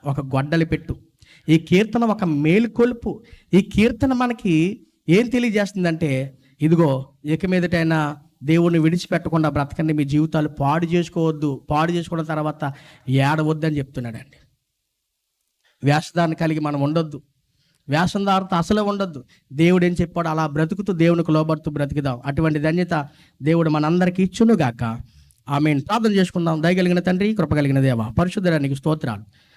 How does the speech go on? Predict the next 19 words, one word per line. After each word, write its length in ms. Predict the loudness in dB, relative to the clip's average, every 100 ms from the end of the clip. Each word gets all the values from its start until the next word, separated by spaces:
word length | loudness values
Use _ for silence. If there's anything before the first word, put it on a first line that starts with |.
| _ _
ఈ 60 | 4
విలువైన 320 | 4 4 2
సమయంలో 460 | 0 -4 -2 -2 -4
శ్రేష్టమైన 600 | -4 -4 -4 -2 0 2
మాటలు 440 | 2 0 -2 -6 -4
మాకు 220 | -2 -2
తెలియజేశారు. 600 | 0 0 2 0 -2 -8 -14 _ _ _ _ -8
ఈ 20 | -2
కీర్తనలో 480 | 0 0 2 2
రాయబడిన 600 | 2 2 2 2 0 -2
దాగి 340 | 0 0 0 0
ఉన్న 200 | 0 -2
సత్యాలను 540 | -2 -4 0 0 0
మాకు 200 | -2 -2
తెలియజేశారు. 680 | -2 0 0 -2 -4 -8 -12 _ _ _ _ -10 0
అలనాడు 380 | 2 4 2 2 0
చరిత్రలో 320 | 0 0 0
జరిగిన 300 | 2 2 0
సంఘటన 500 | -2 -4 -2 -4